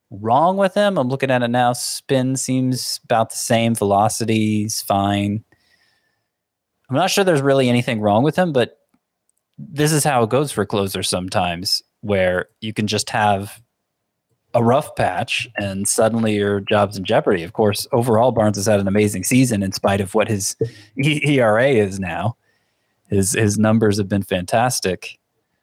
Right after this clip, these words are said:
up until very recently here. So, and I'm not saying the Red Sox are for sure going to make a change, but it wouldn't surprise me if they at least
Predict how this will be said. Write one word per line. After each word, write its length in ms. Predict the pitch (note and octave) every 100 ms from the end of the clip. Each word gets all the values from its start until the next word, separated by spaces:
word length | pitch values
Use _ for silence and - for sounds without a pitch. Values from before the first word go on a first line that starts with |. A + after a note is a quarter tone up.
| _ _ -
up 200 | G#2+ G#2
until 240 | G2+ A2
very 300 | G#2 G#2+ G2+
recently 540 | G2 B2+ - F#2+ F#2 F2
here. 300 | F2+ F2+ -
So, 440 | - A#2 G#2 G2+ _ _ - - _ _ _ _ _ _
and 400 | - F#3 D#3 E3
I'm 100 | F3
not 180 | F3 D3
saying 220 | E3 D3
the 80 | C#3
Red 160 | C3 B2+
Sox 240 | B2+ -
are 60 | B2+
for 120 | B2+
sure 200 | - A#2
going 200 | A#2+ A2+
to 60 | A2
make 160 | G#2+
a 40 | G2+
change, 480 | F#3 B3 A#2+ A2+
but 300 | A2+ G2+ - _ _ _ -
it 100 | A#2
wouldn't 260 | D3+ E3
surprise 500 | - - A2 A2+ C#3+
me 260 | G#2+ F#2 F2
if 140 | G2
they 160 | - F#2
at 120 | E2+
least 600 | F#2+ G2 F#2+ - - -